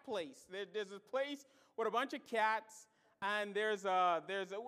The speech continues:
somebody knows the name of that place? What is it called? Yeah, they had a cat cafe, right? Never been in that place. I'm allergic to cats. But you might have gone in the cat,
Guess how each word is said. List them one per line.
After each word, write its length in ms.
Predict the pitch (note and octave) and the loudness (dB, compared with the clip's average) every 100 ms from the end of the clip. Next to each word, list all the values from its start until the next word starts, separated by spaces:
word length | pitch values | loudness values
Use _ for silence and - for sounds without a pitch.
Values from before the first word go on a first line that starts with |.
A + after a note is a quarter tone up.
| B3 | -8
somebody 340 | - A4 G4+ | -4 -2 0
knows 220 | D4 C#4 C#4 | 2 2 2
the 60 | |
name 300 | A3 F#3+ A3 | -6 -4 -4
of 80 | A#3 | -2
that 160 | A3+ A3+ | -4 -2
place? 240 | A#3+ E4+ - | -6 -6 -6
What 120 | F#4 | -6
is 60 | F4+ | -6
it 100 | - | -4
called? 300 | D4+ F#4 G4 - _ _ _ _ _ _ _ _ _ A#3+ | -2 0 -4 -14 _ _ _ _ _ _ _ _ _ -4
Yeah, 440 | F#4+ C#4+ F3 D#3 | 0 2 2 0
they 60 | E3+ | -4
had 140 | E3+ | -4
a 20 | |
cat 360 | F3+ - F#4 - - | -6 -2 -2 -2 2
cafe, 500 | D4 B3 B3 G3+ - - - | 2 2 -2 -2 -6 -18 -10
right? 300 | D#3+ G3 A3+ | -8 -8 -8
Never 260 | F3 B3+ B3+ | -10 -6 -6
been 240 | F3+ G3+ | -6 -8
in 140 | G3 E3+ | -6 -6
that 180 | D3+ D3+ | -10 -10
place. 220 | B2+ A#2 D3+ | -12 -10 -10
I'm 120 | E3+ | -8
allergic 360 | D#3+ F#3+ F#3 D3+ | -6 -6 -6 -10
to 40 | |
cats. 480 | C3+ C3+ A#2+ _ - _ _ _ - | -14 -16 -16 _ -20 _ _ _ -2
But 100 | D4+ | 2
you 200 | A#4 A#4 A4+ | 8 10 12
might 140 | F4 | 10
have 140 | D#4+ | 10
gone 320 | C#4 C#4 C4 C4 | 4 2 2 2
in 100 | A#3 | -2
the 80 | |
cat, 300 | G#3+ A3 A3 | -2 0 -2